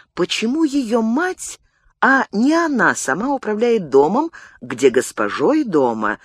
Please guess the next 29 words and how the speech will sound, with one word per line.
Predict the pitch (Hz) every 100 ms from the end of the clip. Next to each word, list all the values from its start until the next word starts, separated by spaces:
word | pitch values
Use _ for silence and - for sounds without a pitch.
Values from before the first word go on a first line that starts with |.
| _
называют | 117 123 117 117 120 120
все | - 160
же | 190
ее. | 214 285 254 - _ _ _ _ _ _
И | 139
она | 127 127 131 175
ответила | - 151 147 - 165
на | 170 139
это | 147 170 -
так: | 117 107 - - _ _ _ _ _ - -
"Потому | 147 196 220
что | 202 - 175
Мена | 175 240 285 185 127 78 - - - -
не | 240 285
считает | - - 285 226 185 135 -
меня | 131 151
способной | 165 - 139 190 180 170
ни | 165 151
думать, | 143 247 285 - 254
ни | 240
действовать. | 156 107 - - - - - _ _ _ - -
Он | 214 208
часто | 196 - 220 -
называл | 208 190 196 196
ее | 185 185 190
своей | - 175 185 190
розой, | 139 143 127 117 123 120 - - - - _ _ _ -
и | 180 185 185
теперь | - - 269 294 151